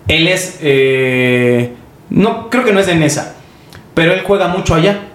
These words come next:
Juega mucho allá. Se dio mucho a conocer porque ju-, jugó con el, uno de los equipos, pues,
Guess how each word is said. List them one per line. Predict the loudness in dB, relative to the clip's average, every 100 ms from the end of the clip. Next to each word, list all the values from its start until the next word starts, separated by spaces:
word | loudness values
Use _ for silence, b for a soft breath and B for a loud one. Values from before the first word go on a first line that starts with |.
| -20 -20 -20 -4
Juega | 0 0
mucho | -2 -4
allá. | -2 0 0 -4 -12
Se | -2 2
dio | 2
mucho | 2 -2
a | 0
conocer | 0 2 0 2
porque | 0 -2
ju-, | -2 -2 -4
jugó | -2 0 2 2
con | 0 0
el, | 0
uno | 2 2
de | 2
los | 0
equipos, | -2 -2 -2 B B -8 -4
pues, | -2